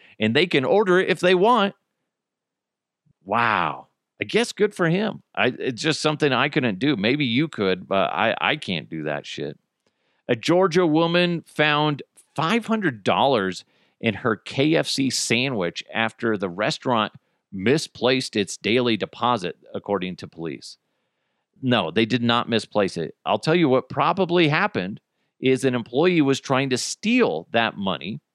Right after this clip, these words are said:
by giving it to a friend via the drive-thru. But he gave it to the wrong person 'cause he's a fucking idiot. That's probably what happened.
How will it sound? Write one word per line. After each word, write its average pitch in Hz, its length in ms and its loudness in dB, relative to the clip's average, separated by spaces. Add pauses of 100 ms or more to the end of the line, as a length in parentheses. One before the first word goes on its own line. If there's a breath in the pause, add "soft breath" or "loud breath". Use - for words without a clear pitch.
(120)
by 123 120 0
giving 170 420 0
it 196 160 -2
to 170 160 2
a 160 80 2
friend 107 420 -2
via 101 280 0
the 113 120 0
drive-thru. 135 600 -2 (1040)
But 117 80 2
he 117 80 -2
gave 123 300 2
it 131 120 0
to 139 120 0
the 113 100 -6
wrong 98 380 -2
person 127 420 -4
'cause 87 160 -6
he's 110 160 -6
a 113 60 -8
fucking 170 400 -2
idiot. - 320 -2 (1040)
That's 180 240 0
probably 180 640 0
what 156 300 0
happened. - 500 -6